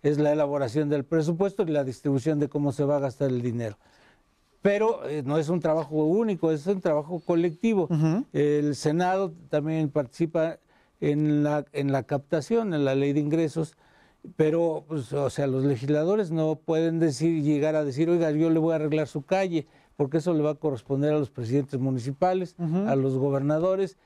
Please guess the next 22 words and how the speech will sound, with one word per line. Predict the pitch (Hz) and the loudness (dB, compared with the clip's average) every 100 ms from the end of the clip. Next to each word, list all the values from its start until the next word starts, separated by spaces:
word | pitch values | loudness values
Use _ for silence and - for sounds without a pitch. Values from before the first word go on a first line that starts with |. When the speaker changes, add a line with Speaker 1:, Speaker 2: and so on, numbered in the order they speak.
| _ - | _ -6
Speaker 1:
y | 143 139 131 135 | 0 0 2 2
eventualmente | 135 131 156 151 156 147 | 0 0 0 0 -2 0
al | 156 | 0
gobierno | 156 160 160 | 2 2 0
federal | 160 165 165 156 | 0 2 0 0
para | 147 135 | -2 -2
las, | 120 135 120 - _ _ _ _ | -2 -2 -2 -10 _ _ _ _
las | 135 120 | -4 -2
carreteras | 151 143 143 151 151 151 143 113 | -2 0 0 0 0 0 -2 -6
y | 120 | -4
cosas | 156 160 139 | 0 0 -2
que, | - 120 - _ _ _ _ _ | -4 -8 -8 _ _ _ _ _
que | - 147 139 | -2 -2 0
comunican | 151 151 160 170 165 151 | -2 0 2 0 0 0
a | 143 | 0
los | 139 131 | -2 -2
estados | 135 120 160 156 156 113 | -4 -2 0 0 -2 -4
y | |
a | 127 | -4
los | 131 131 | -4 -2
municipios, | 151 156 247 208 170 135 | -2 0 0 0 0 -2
¿no? | 170 202 | -2 -6